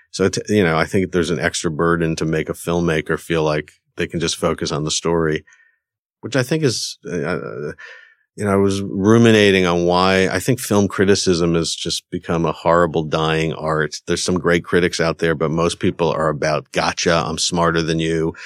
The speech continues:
I'm gonna tell you why this isn't as popular as it should be." And I think those filmmakers lack, sorry, those critics lack empathy. If you're gonna,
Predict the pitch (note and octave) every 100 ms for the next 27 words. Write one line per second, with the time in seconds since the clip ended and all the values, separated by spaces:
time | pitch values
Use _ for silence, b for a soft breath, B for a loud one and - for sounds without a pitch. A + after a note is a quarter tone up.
0 | B B B - F2 E2+ - F2 E2+ E2
1 | E2 F2 - F2+ F2 D#2+ D#2 - E2 E2
2 | F2 E2 E2 E2+ - E2+ D#2 D#2 D#2+ E2
3 | B B B B B _ _ - F#2+ F#2+
4 | F#2+ - G#2+ G2+ G2 - G#2 G2+ G2+ F#2+
5 | G2 E2+ E2+ E2+ E2+ E2 - - B B
6 | - - F2 D#2+ D#2+ E2+ - - G2+ F#2+
7 | - - - _ _ _ _ _ _ _
8 | _ _ _ _ _ F#2 F#2 F2+ F#2 -
9 | - F#2+ F#2+ G#2 - D#2+ D#2 - G#2+ B2+
10 | A#2+ C#2+